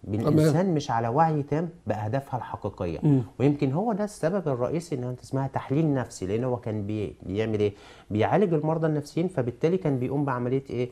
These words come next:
Speaker 2: تحليل
Speaker 1: كان بيقوم
Speaker 2: نفسي.
Speaker 1: بعملية
Speaker 2: آه.
Speaker 1: هو تحليل المريض اللي قدامه دوت من الجانب النفسي، ويشوف إيه اللي بيأثر في سلوكه
Speaker 2: عشان
Speaker 1: واتجاهاته.
Speaker 2: يبدأ يقدم العلاج.
Speaker 1: وبناءً عليه ابتدى إن هو يبني النظرية بتاعته
Speaker 2: بالظبط.
Speaker 1: وهكذا.
Speaker 2: مم.
Speaker 1: طيب، عشان كده أستاذ أيمن يقول لك إن النظرية دي باختلاف توجهاتها، سواء كان اللي هم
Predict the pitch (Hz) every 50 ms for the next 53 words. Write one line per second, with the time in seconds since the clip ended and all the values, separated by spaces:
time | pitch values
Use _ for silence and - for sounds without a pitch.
0 | - - 269 - - - 220 208 170 143 151 147 160 185 190 170 143 135 135 143
1 | - - 135 160 156 170 160 - - 131 - - - 135 165 214 214 196 175 151
2 | 143 160 175 170 156 151 123 127 131 151 156 151 139 143 147 151 151 - - 117
3 | 110 113 143 165 160 143 131 123 127 135 135 - - 113 - 160 151 - - 160
4 | 165 160 151 143 131 - - 143 - - 135 117 - - - - 135 139 - -
5 | 131 123 - - 107 170 151 160 190 196 160 185 - 190 175 156 175 151 131 -
6 | 127 143 147 143 139 127 143 185 220 214 196 175 156 151 151 180 196 - - -
7 | 123 123 120 - - 165 165 175 160 143 139 156 160 147 143 156 143 147 139 131
8 | 127 123 107 107 113 123 123 117 - - 120 110 113 - 113 104 - - _ _
9 | - 226 127 127 135 151 156 104 87 80 82 78 - - - - - - - 151
10 | 143 135 95 90 - - - - - - - - 104 113 160 220 226 226 226 175
11 | - 147 165 165 165 147 139 - 147 165 165 151 - - 110 113 104 - - 104
12 | 110 113 107 120 143 180 208 196 160 - - 139 156 156 - - 127 123 110 104
13 | 113 127 139 - 143 127 107 - 117 110 139 135 147 - 139 120 104 95 - -
14 | - - 98 107 107 117 135 143 123 104